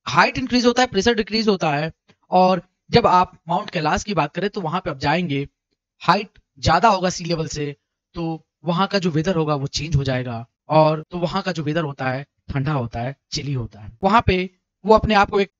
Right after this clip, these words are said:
तिब्बतियन doctor से दिखाते हैं और पांच दिन का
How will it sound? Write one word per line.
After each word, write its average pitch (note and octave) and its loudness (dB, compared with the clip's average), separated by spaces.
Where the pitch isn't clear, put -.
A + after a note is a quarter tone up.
तिब्बतियन G#3 0
doctor F#3 2
से E3+ -12
दिखाते D#3 -4
हैं A#2+ -8
और C#3+ 0
पांच A3+ 2
दिन F#3 0
का C3 -4